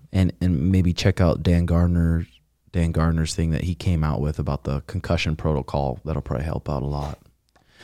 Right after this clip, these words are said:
Sam B F C, what's your favorite old fight to go back and watch? I love to go back and watch Nick Diaz, Paul Daly, and Strikeforce. One round, absolute chaos.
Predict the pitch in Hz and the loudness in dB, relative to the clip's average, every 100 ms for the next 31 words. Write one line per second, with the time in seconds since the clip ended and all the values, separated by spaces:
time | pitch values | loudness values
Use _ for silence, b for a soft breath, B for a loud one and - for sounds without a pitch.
0 | b - 113 101 110 104 - 143 131 135 | b 4 6 8 8 6 6 8 8 8
1 | - 135 151 143 135 - 151 139 - 151 | 6 4 6 6 4 6 4 4 6 6
2 | 127 120 123 123 117 123 113 117 92 - | 6 4 6 8 6 4 2 2 2 2
3 | 113 135 139 135 127 113 110 107 104 98 | 2 2 2 2 4 2 2 0 0 -2
4 | 101 - 98 98 - 98 92 95 92 87 | -6 -6 -6 -6 -6 -6 -4 -2 -2 -4
5 | - 98 95 98 92 90 95 95 90 90 | 0 2 2 2 2 4 4 4 4 4
6 | 71 85 - 80 - 82 80 | 0 -2 -4 -4 -2 0 0